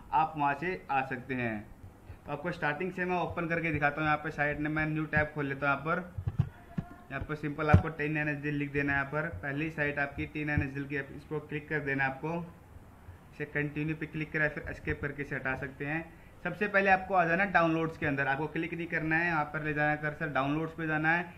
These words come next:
ई टी डी एस पे जाना है, उसके बाद क्वार्टर returns पे जाना है, फिर regular पे आपको click करना है। Regular पे click करने के बाद आप इसको नीचे scroll down करेंगे,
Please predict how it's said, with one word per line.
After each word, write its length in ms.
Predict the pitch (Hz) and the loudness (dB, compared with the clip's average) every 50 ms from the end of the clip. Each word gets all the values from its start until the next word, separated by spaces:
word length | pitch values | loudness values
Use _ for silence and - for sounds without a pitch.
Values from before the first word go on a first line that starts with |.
| - - - - - | -18 -20 -18 -10 -2
ई 140 | 151 185 202 | 0 0 0
टी 180 | 196 190 180 175 | 0 0 -2 0
डी 100 | 175 180 | 0 0
एस 140 | 180 - - - - - - | -2 -4 -6 -14 -18 -12 -8
पे 80 | 175 170 | -4 0
जाना 260 | 170 165 165 165 165 | 0 2 2 2 2
है, 220 | 165 175 185 196 190 - - - - - - - | 2 2 2 0 -4 -6 -10 -16 -18 -18 -14 -12
उसके 240 | 147 147 - - 170 | -10 -8 -6 -2 0
बाद 200 | 165 165 160 160 - | 2 2 0 0 0
क्वार्टर 300 | 156 151 151 151 156 165 | 2 4 4 4 4 2
returns 320 | 165 170 156 165 165 160 | 0 0 0 0 0 -2
पे 160 | 165 170 170 156 | -2 -2 0 2
जाना 220 | 156 156 160 165 | 2 4 4 2
है, 140 | 165 160 - | 2 0 -2
फिर 100 | 175 175 170 | -4 -4 0
regular 340 | 160 147 139 139 139 139 | 0 0 2 2 0 0
पे 100 | 147 147 139 | 0 0 0
आपको 220 | 135 135 160 180 170 | 0 0 -2 -6 -4
click 280 | - 160 151 147 - | 0 0 0 0 0
करना 260 | - 135 123 127 120 | -2 -4 -2 0 0
है। 180 | 117 110 107 107 - - - - - - - - - - - - - - - - - - - - - - - - - - - - - - - - - 127 | 0 -2 -4 -6 -10 -16 -18 -20 -20 -20 -20 -18 -18 -18 -18 -20 -18 -18 -18 -18 -18 -18 -20 -20 -20 -20 -20 -20 -20 -20 -20 -20 -20 -20 -20 -12 -2 0
Regular 300 | 131 143 151 170 185 185 | 2 2 2 2 2 0
पे 140 | 180 185 | 0 -2
click 260 | 180 185 180 175 175 - | -2 -2 -2 -2 -2 -2
करने 180 | 175 170 170 | -2 0 0
के 60 | 170 | 2
बाद 120 | 165 165 165 | 2 2 2
आप 80 | 165 | 2
इसको 280 | 160 - - 170 160 160 | 0 -4 -6 -4 -2 -2
नीचे 220 | 160 156 151 160 | -2 -2 -2 -2
scroll 280 | - - - 151 160 156 | -4 -6 -4 -4 -2 0
down 200 | 151 156 156 156 | 0 0 0 0
करेंगे, 460 | 151 151 147 147 147 156 170 185 180 | 0 0 0 2 2 0 -2 -2 -4